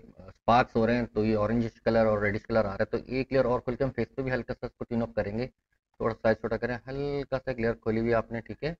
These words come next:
और हल्का सा आपने इसको इधर मारा और इसको भी आपने कर दिया overlay इस तरीके से।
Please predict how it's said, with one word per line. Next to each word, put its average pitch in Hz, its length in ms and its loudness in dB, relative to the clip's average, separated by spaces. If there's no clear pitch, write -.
और 104 180 -2
हल्का 147 480 0
सा 131 140 -2
आपने 113 240 -6
इसको 113 220 -6
इधर 104 200 -4
मारा 113 280 2
और 123 180 -4
इसको - 280 -6
भी 113 140 -2
आपने 107 260 -6
कर 95 160 -12
दिया 117 360 -4
overlay 101 380 0
इस - 80 -18
तरीके 90 300 -6
से। - 160 -16